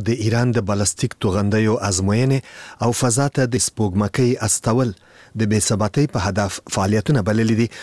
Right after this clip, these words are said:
په ملګرو ملتونو کې د امریکا سرپرست سفیر جاناتن کوهن پرون د ملګرو ملتونو د سرمنشي انټونیو ګوتریش په نوم په یو استولي لیک کې پر تهران غږ وکړ چې د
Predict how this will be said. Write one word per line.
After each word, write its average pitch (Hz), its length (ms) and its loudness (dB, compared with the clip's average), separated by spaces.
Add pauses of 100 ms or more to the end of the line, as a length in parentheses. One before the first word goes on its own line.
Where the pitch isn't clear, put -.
(200)
په 135 140 2
ملګرو 135 340 2
ملتونو 123 320 0
کې 123 160 0
د 104 120 0
امریکا 107 340 -2
سرپرست 98 560 -2
سفیر 117 360 0 (120)
جاناتن 110 420 0 (120)
کوهن 107 280 0 (120)
پرون 123 280 2
د - 560 -2
ملګرو 131 320 2
ملتونو 120 400 2
د 110 140 2
سرمنشي 113 520 2 (160)
انټونیو 113 560 0
ګوتریش 131 500 0
په 110 140 2
نوم 110 180 0
په 101 140 2
یو 98 160 2
استولي 104 480 0
لیک 135 180 0 (140)
کې - 580 -6
پر 123 200 -2
تهران 120 360 0
غږ 131 240 0
وکړ 101 200 -2 (100)
چې 101 240 2
د 101 120 0